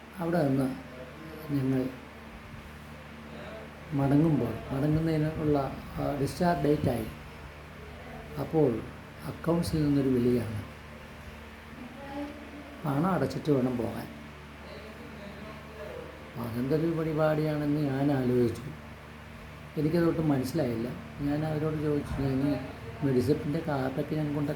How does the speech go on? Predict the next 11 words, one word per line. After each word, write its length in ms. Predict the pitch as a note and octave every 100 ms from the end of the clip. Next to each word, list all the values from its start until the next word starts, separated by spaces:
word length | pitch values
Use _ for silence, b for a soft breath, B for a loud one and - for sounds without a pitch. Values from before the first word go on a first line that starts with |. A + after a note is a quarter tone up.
| D3
കാണിച്ചല്ലോ, 560 | C#3 B2+ - C#3+ C3 - - - - - -
പിന്നെന്താണ്?" 580 | - B2+ C#3+ C3 C3+ B2 A#2+ A#2+ - - - - - - - - - - - - - - -
അത് 140 | D3+ E3 D3+
മെഡിസെപ്പ് 420 | D3 D#3 F#3+ -
വരുമ്പോൾ 520 | G3 D#3+ F#3 F#3 D3 B2+ - - - - - - - - - - - - - - - - - - - -
അതിൻ്റെ, 260 | D#3 D#3+
ഉം, 800 | E3+ D#3+ D#3+ D3+ C#3+ D3+ E3 F3
അതെല്ലാം 300 | D#3+ E3 E3+ -
പാസ്സായി 480 | D3+ D#3 F3 G3 G3 F3+
വരുമ്പോൾ 360 | D3 D#3 C3 A#2 - - - - - -
കുറച്ച് 280 | - C#3 D3